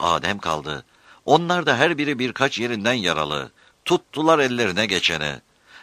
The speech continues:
Ben Abdal Musa babamı da kurtarıp geriledim kaya kovuklarına sığınarak. Sonra yukarıdan baktım.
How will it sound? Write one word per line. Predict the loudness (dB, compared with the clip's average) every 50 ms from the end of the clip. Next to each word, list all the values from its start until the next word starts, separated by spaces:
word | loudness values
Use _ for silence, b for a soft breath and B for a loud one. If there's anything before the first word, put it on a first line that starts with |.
| b b
Ben | 4 4 4 6
Abdal | 6 4 4 4 4 2 2 2
Musa | 2 -2 -4 -4 -2 2 4 6 6 6
babamı | 6 4 2 2 0 0 -2
da | -2 -2
kurtarıp | -4 -4 -6 -2 0 0 0 0 -2
geriledim | -2 -2 -2 0 -2 -2 -2 -2 -4
kaya | -2 0 0 2 0
kovuklarına | 0 0 -2 -4 -4 -2 -2 0 0 0 0 -2 -2
sığınarak. | -2 -2 -4 -4 -4 -2 0 0 2 2 0 -2 -6 _ _ _ -10
Sonra | -4 -2 -2 0
yukarıdan | 0 -2 -2 -2 -2 -2 0 0 -2 -2 0 0
baktım. | -2 -2 -2 -2 -6 -6 -6 -6